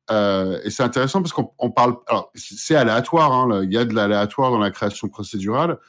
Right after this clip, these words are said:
mais c'est pas forcément ce qui est communiqué quand on parle du jeu, quoi. Si, et par exemple, je crois qu'il y a un, il y a un jeu un peu à la Metroid ou, euh, Castlevania que j'étais en train de regarder, je regardais une vidéo, euh, je crois que ça s'appelle Dead Cells, si je me souviens bien.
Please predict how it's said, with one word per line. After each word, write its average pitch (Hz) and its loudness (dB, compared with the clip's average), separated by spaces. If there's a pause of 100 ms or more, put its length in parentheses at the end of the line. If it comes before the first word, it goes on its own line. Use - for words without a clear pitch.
(560)
mais 127 2
c'est 123 -2
pas 143 2
forcément 135 0
ce 143 -4
qui 123 -2
est - 0
communiqué 120 4
quand 120 0
on 110 0
parle 107 2
du 123 -2
jeu, 131 2
quoi. 92 -4 (240)
Si, 120 0
et 107 2
par 104 0
exemple, 104 -2
je - -20
crois 120 -4
qu'il 110 -4
y 95 -2
a - -2
un, 95 -2
il 95 -2
y 98 0
a 98 -2
un 101 -2
jeu 107 0
un 90 -2
peu 107 -4
à 98 -4
la 92 -2
Metroid 101 -2 (260)
ou, 90 -4
euh, 87 -8
Castlevania 101 -2
que 104 -12
j'étais - -16
en 92 -12
train 101 -10
de 92 -10
regarder, 98 -6
je 95 -8
regardais 92 -4
une 95 -2
vidéo, 98 -4
euh, 82 -14 (300)
je - -20
crois 104 -6
que 101 -10
ça 110 -4
s'appelle 98 -4
Dead 92 -2
Cells, 92 -4
si - -14
je 85 -14
me 90 -8
souviens 90 -6
bien. 107 -8